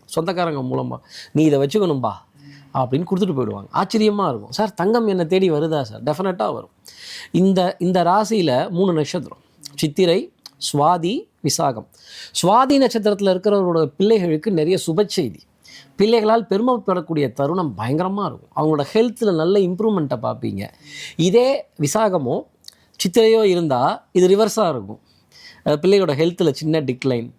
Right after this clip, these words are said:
குழந்தைகளோட நடவடிக்கைகள்ல ஒரு சின்ன நோட்டீஸ் அப்படிங்கிறது கண்டிப்பா இருக்கும்.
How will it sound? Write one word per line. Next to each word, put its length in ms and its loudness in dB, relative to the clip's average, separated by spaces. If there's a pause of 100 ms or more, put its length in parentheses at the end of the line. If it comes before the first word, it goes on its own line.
(460)
குழந்தைகளோட 720 2
நடவடிக்கைகள்ல 760 0
ஒரு 160 0
சின்ன 240 -2
நோட்டீஸ் 520 -2
அப்படிங்கிறது 640 -4 (220)
கண்டிப்பா 380 -4
இருக்கும். 200 -12